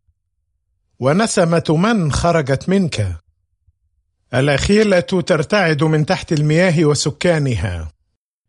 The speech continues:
الهاوية عريانة قدامه، والهلاك ليس له غطاء.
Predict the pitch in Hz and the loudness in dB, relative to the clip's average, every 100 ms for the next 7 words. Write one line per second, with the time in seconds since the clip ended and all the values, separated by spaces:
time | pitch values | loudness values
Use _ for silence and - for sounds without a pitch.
0 | _ _ _ _ _ - 143 127 151 160 | _ _ _ _ _ -2 0 2 2 4
1 | 208 190 - 170 151 151 180 185 165 - | 4 2 0 0 2 2 2 2 0 0
2 | 156 143 - 127 113 156 131 107 110 95 | -2 -2 -4 -2 0 0 -2 -4 -6 -8
3 | 87 - _ _ _ _ _ _ _ _ | -10 -16 _ _ _ _ _ _ _ _
4 | _ - 123 135 143 160 208 - 185 202 | _ -4 0 2 2 2 0 0 0 0
5 | 190 180 190 180 151 151 139 214 156 120 | 0 0 0 0 -2 -4 -2 -2 -4 -12